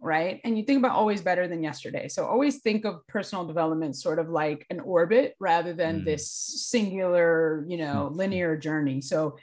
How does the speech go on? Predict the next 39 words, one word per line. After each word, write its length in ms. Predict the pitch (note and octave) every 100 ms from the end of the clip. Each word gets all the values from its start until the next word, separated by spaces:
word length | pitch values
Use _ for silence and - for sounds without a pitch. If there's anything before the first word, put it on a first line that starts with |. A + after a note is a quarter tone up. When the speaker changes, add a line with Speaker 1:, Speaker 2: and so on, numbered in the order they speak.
| - - _
Speaker 1:
for 100 | G#3+
example, 420 | F#3 G3+ G3+ G3
read 200 | E3+ A3
a 40 | A#3
book, 360 | F3+ F#3 F#3 - _ _ -
then 180 | A3
read 160 | G#3 A3
it 100 | G3+
ten 240 | - G3+
years 320 | F#3 F#3 F#3 E3+
later, 440 | D#3+ D#3+ E3 F#3+
you're 120 | A3+ G#3+
gonna 140 | G#3+
get 180 | F#3 D#3+
something 300 | F3+ E3+ D#3+
different 340 | D#3 C#3 C#3+
from 140 | D3 C#3+
that 200 | B2 A2+
book. 200 | C#3+ B2
Speaker 2:
Wow. 340 | - _ - -
Speaker 1:
So 120 | -
always 340 | F#3 A3+ B3 G3+
better 240 | F#3+ G3
than 180 | F#3+ F3
yesterday 600 | E3 E3+ G3+ F3 D#3 D3+
is 340 | D3 E3 D#3+ D#3
when 80 | D#3+
the 60 |
student 260 | D#3 B3 A#3
is 120 | G#3+
ready, 220 | G#3 G3
the 100 | F3
teacher 340 | D#3 G#3 F3+ F#3
appears. 560 | - G3 F3+ F3+ F3
And 120 | E3
so, 220 | D#3+ D#3 D3
you 140 | F#3
know, 80 | D3+
I, 420 | D3 E3 - A#2+